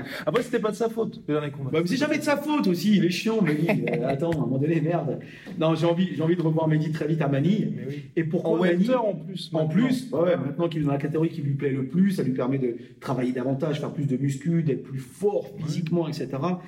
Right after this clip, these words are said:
Speaker 2: Il a
Speaker 1: Il peut
Speaker 2: moins
Speaker 1: se
Speaker 2: à
Speaker 1: poser la
Speaker 2: souffrir de la
Speaker 1: santé
Speaker 2: queue de,
Speaker 1: religieuse, ça.
Speaker 2: bien sûr, il a moins à souffrir de la queue de poids. Donc je suis content, Mehdi, que tu reviennes à Manille. Pourquoi ? Parce que c'est à Manille que tu t'es fait dégager de l'U F C. Donc ce serait un beau pied de nez.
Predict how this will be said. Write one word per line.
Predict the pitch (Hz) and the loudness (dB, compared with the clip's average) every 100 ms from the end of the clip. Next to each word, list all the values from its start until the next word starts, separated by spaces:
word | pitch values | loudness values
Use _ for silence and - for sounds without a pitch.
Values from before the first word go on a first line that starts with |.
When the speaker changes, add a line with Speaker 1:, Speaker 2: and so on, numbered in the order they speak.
| - 139 | -10 -2
Speaker 2:
Il | 127 | -2
a | |
Speaker 1:
Il | 139 | 0
peut | |
Speaker 2:
moins | 170 | 0
Speaker 1:
se | 165 | 0
Speaker 2:
à | 139 | -2
Speaker 1:
poser | 135 180 | 0 0
la | 131 | 0
Speaker 2:
souffrir | 175 165 | 0 0
de | 143 | 0
la | |
Speaker 1:
santé | 139 | -2
Speaker 2:
queue | |
de, | 147 | -2
Speaker 1:
religieuse, | 135 120 - - | -2 -2 -4 -10
ça. | - | -6
Speaker 2:
bien | 120 | -4
sûr, | 110 190 | -2 -2
il | 104 | -2
a | 123 | -2
moins | 165 | -2
à | 165 | -2
souffrir | 165 160 | -2 -2
de | 135 | -2
la | |
queue | 117 | -2
de | 127 127 | -2 -2
poids. | 165 185 190 - - | 0 -2 -2 -8 -4
Donc | 156 | 0
je | |
suis | 175 | 2
content, | 196 196 220 226 | 2 2 4 4
Mehdi, | 180 160 180 | 4 4 0
que | 156 | 0
tu | |
reviennes | 151 160 | 0 2
à | 156 | 2
Manille. | 156 160 196 220 214 | 4 6 4 2 -2
Pourquoi ? | 170 170 185 214 - - - | -4 -2 -2 -2 -8 -18 -8
Parce | 147 | -6
que | 180 | -4
c'est | 160 175 | 0 2
à | |
Manille | 180 190 208 | 4 4 2
que | |
tu | - | 0
t'es | 147 | -2
fait | 151 | 0
dégager | 170 170 160 175 | 0 2 2 0
de | 151 | 0
l'U | 147 | -2
F | - | -2
C. | 139 - - - - | -6 -10 -12 -20 -10
Donc | 143 | -6
ce | 151 | -4
serait | 135 143 | -2 0
un | 135 | 2
beau | 156 | 2
pied | 196 - 160 | 0 0 2
de | |
nez. | 156 160 - - | 4 4 2 -4